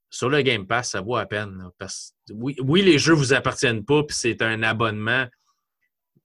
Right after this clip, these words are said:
Mais d'un autre côté, tu sais, on achète un jeu à quatre-vingts piastres, on, on le finit, des fois, et on y retourne jamais.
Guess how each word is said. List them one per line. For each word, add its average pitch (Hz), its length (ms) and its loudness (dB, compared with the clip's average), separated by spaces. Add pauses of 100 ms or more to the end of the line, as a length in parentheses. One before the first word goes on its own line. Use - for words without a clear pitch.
(180)
Mais 110 320 -2
d'un 113 180 -4
autre 131 140 -2
côté, 143 460 -2
tu - 80 -14
sais, 135 60 -2
on 120 120 -4
achète 127 320 -2
un 123 120 0
jeu 113 140 -2
à 139 60 -2
quatre-vingts 107 460 -6
piastres, 131 380 -6
on, 104 300 -10
on 110 80 -4
le 110 80 -4
finit, 120 380 -8
des 113 120 0
fois, 147 220 -4
et 127 60 -4
on 113 120 -2
y 110 120 -4
retourne 135 420 -2
jamais. 117 560 -2